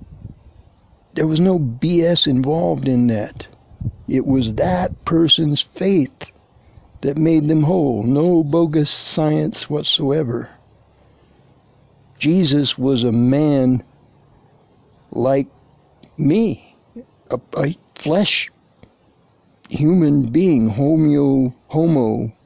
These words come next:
sapiens sapiens, you know, the, the dirt ball, the fertile dirt ball, the humus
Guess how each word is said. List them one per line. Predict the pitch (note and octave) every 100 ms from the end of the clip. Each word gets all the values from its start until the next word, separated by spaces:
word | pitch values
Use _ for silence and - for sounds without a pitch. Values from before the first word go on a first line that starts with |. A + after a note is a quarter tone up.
| _ -
sapiens | - C#3+ C#3 C#3 C3 A#2+ - - - - _ _ _
sapiens, | - - C3+ - A2+ G#2 - - - - _ - _ _ _ -
you | - A#2
know, | A2+ A2
the, | G#2+ A2+ A2+ - _ _ _ _ _ _ _ _ _ _ _ _ _ _ _ _ - - _ -
the | B2 A2 G#2+ - _ -
dirt | C#3+ C3+
ball, | A#2 B2 A#2 B2 - - - _ _ _ - _
the | -
fertile | - - C#3 B2+ A#2 A2
dirt | A2 B2+ A#2+
ball, | A2 A#2 A2+ A#2+
the | A2+
humus | A2 - D#3 D#3+ C#3 A#2 - -